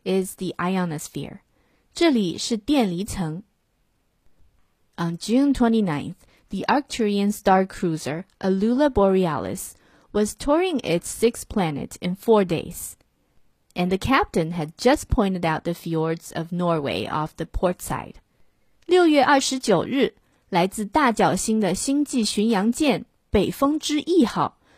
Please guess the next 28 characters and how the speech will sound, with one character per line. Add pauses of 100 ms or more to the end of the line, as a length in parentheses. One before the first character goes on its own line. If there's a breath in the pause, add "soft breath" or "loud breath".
(180 soft breath)
正
在
一
颗
蓝
色
小
行
星
上
方
巡
游。 (640)
这
是
他
四
天
之
内
探
访
的
第
六
颗
行
星。